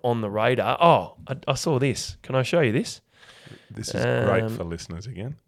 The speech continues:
Speaker 2: Am I,
Speaker 1: yeah.
Speaker 2: am I gonna put this on the socials or?
Speaker 1: Yeah, yeah, you are gonna put this
Speaker 2: Yep.
Speaker 1: on the socials. So I'm not sure if you saw this. So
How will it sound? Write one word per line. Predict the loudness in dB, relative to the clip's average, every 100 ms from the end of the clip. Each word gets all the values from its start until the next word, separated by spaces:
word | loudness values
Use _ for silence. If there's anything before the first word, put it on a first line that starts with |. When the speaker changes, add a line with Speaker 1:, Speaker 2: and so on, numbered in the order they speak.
| -20 -20 _
Speaker 2:
Am | -2
I, | 0
Speaker 1:
yeah. | 0 -4
Speaker 2:
am | -8 -4
I | -4
gonna | -4 -8
put | -8 -8 -4
this | -6 -4
on | -6
the | -6
socials | -4 -4 -4 -10 -10 -6
or? | -6 -6 2
Speaker 1:
Yeah, | 6 6
yeah, | 4 0 2
you | 4
are | 2 2
gonna | 0
put | -6 -10
this | -6
Speaker 2:
Yep. | -4
Speaker 1:
on | -6
the | -8
socials. | -10 -10 -10 -10 -12 -16 _
So | -10 -8 -6 -8 -8 -14 _ _ _
I'm | -10
not | -8 -6
sure | -4
if | -4 -4
you |
saw | -8 -6 -4
this. | -4 -6
So | 4 8 8